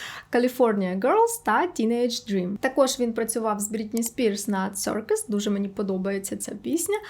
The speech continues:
а з більш таких останніх його робіт це робота над альбомом Doja Cat Planet Her,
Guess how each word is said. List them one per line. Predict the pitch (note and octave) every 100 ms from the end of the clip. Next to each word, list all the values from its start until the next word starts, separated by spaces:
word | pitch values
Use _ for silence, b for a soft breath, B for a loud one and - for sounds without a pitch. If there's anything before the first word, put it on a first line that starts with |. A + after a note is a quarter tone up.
| B B -
а | C#4 C4
з |
більш | A#3 B3+ B3
таких | A#3 A#3+ A#3
останніх | A#3+ A#3+ A3+ G3 G3 G3
його | A3 G#3
робіт | G3+ G#3 G4 G#4+ B B -
це | - A#3
робота | A3 G#3 A3+ A3 A3 G3 G#3+
над | A3+ G#3+ G#3 -
альбомом | A#3+ A3+ A3+ A3 G#3
Doja | A3 G#3+ A#3 -
Cat | G3+ G3 - -
Planet | A3+ G#3 G3+ -
Her, | B3+ D#4